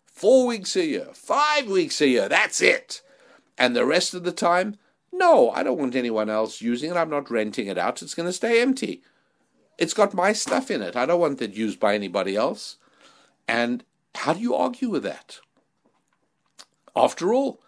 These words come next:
private property. We all support the idea of private property. What are you gonna say? But, uh, along comes the city of Jerusalem and says, uh,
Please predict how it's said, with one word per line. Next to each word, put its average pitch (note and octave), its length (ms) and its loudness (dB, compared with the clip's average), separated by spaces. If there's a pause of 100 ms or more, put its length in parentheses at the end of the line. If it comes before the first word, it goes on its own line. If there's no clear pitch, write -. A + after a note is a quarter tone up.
(240)
private C#3 420 2
property. A#3 640 -2 (240)
We D3 120 2
all A3 160 6
support E3 440 2
the A#2 100 2
idea G#2 240 0
of G2 100 -6
private G2+ 400 -2
property. A2 320 -2
What F#3+ 160 -4
are A#3+ 40 -2
you B3 80 -2
gonna B3 200 -2
say? D#3 540 -4 (1000)
But, G2+ 420 0
uh, G2 540 0 (1000)
along A#2+ 400 2
comes A2 460 -2
the F#2 100 -10
city A#2 300 -2
of E2+ 100 -6
Jerusalem A#2 640 -6 (540)
and G2+ 240 -4
says, G2 640 -4
uh, G2 300 -2